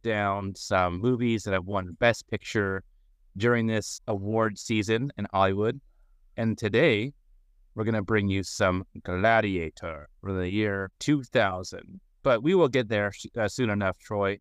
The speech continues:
What else is on your mind? Are you watching any football? You excited for Super Bowl?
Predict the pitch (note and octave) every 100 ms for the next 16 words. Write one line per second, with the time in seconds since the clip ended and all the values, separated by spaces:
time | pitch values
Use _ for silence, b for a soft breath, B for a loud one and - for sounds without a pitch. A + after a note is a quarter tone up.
0 | _ B2+ E3+ F#3 D3 D#3 D#3 D3+ E3 A#2+
1 | G2 F#2+ G2+ G2+ G#2 A2 A2+ G#2 G2+ G2
2 | E3+ - D#3 D3+ C#3 A2 - G#2 - -
3 | - C3 C3+ C#3+ C#3 C#3 C#3 C3+